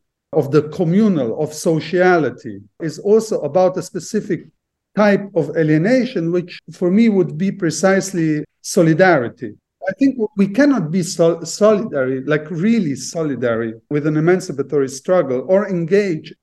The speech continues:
in an emancipatory struggle if we do not precisely, precisely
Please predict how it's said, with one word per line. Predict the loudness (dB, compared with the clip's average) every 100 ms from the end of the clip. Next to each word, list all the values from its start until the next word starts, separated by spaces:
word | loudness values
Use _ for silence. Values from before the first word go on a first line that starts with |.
| 0
in | 2
an | 4
emancipatory | 4 2 0 -4 -8 0 0 0
struggle | -6 0 2 2 -2 -4 -8 _ 2
if | 2 2
we | 0
do | 0 2 4
not | 4 2 -2 -4
precisely, | -4 0 2 2 0 -2 -2 -2 -6 -6
precisely | -6 0 0 0 -2 -4 -4